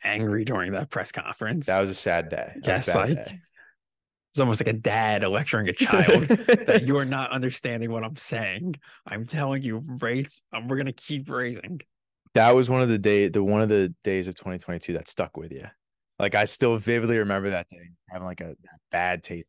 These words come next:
Speaker 2: in your mouth.
Speaker 1: Yeah. Just that, that intraday whipsaw. I think a statement came out,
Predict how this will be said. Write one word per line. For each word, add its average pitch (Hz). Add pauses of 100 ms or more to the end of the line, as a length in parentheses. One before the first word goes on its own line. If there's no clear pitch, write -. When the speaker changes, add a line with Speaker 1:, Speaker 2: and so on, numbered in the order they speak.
Speaker 2:
in 78
your -
mouth. - (400)
Speaker 1:
Yeah. 113 (1040)
Just 110
that, 98
that 90 (220)
intraday 117
whipsaw. 98 (420)
I 110
think 95
a 95 (100)
statement 113
came 107
out, 101